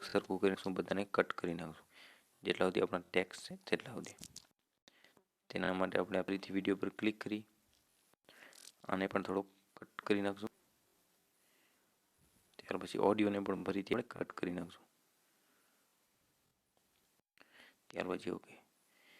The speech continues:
ત્યાર પછી જો હું પ્લે કરીને બતાવી દઉં તમને. જો મિત્રો, આપણો વીડિયો બનીને તૈયાર છે. ઠીક છે, તમે મિત્રો આને પણ હજી થોડીક વધારે મહેનત કરીને આમાં તમે અલગ અલગ ઇફેક્ટ એડ કરી શકો છો.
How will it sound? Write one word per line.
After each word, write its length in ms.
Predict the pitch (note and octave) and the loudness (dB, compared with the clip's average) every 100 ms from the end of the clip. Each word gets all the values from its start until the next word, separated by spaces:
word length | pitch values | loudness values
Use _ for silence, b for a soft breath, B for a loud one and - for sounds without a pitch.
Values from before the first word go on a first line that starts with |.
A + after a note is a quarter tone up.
| b b - | b b 0
ત્યાર 160 | - F2 | 2 4
પછી 200 | F#2 F2 | 0 2
જો 160 | G#2 | 2
હું 200 | G2+ F#2+ - | 4 2 6
પ્લે 180 | F#2+ | 6
કરીને 240 | F#2+ F2+ F2+ | 6 2 0
બતાવી 340 | F2+ E2+ F2 | 0 2 0
દઉં 100 | F2 | 0
તમને. 320 | F2 F2+ G2 C3 _ _ _ _ _ _ _ _ _ _ _ _ b b b b _ _ _ - | -6 -8 -8 -14 _ _ _ _ _ _ _ _ _ _ _ _ b b b b _ _ _ 0
જો 160 | G2+ G#2 | 6 6
મિત્રો, 280 | G2+ G#2 | 6 8
આપણો 180 | G2 G2 | 8 8
વીડિયો 300 | F#2 F#2 G2 | 2 4 4
બનીને 460 | F#2 F#2+ F#2+ F#2 A#2 - | 4 2 2 0 -4 -2
તૈયાર 280 | F#2+ F2 E2+ | 2 2 0
છે. 240 | - - - _ _ _ _ _ _ - | -4 -8 -8 _ _ _ _ _ _ -20
ઠીક 140 | - A2 | -12 -8
છે, 160 | F#2 - B B _ - | -8 -10 B B _ -10
તમે 180 | G#2 G#2+ | -2 2
મિત્રો 260 | A2 A#2 | 2 6
આને 260 | A2+ A2 G#2+ | 6 8 6
પણ 200 | G#2 G#2 | 4 2
હજી 180 | G2 G#2 | 2 2
થોડીક 480 | G#2+ - - G#2 G2 | 0 -4 0 2 4
વધારે 280 | G2 G#2+ G2+ | 6 6 6
મહેનત 320 | G2+ G#2 G2+ | 4 2 2
કરીને 240 | G2+ G2 | 2 4
આમાં 160 | G2 F#2+ | 2 2
તમે 180 | G2 F#2+ | 4 6
અલગ 260 | G2 F#2 | 4 4
અલગ 160 | F#2+ F#2+ | 0 2
ઇફેક્ટ 840 | F2+ F2+ - - _ - - - - | 2 0 -6 -20 _ -6 -6 0 8
એડ 180 | G2 F#2 | 8 8
કરી 200 | F#2 F#2 | 0 0
શકો 240 | - - | -2 -4
છો. 140 | E2 | -6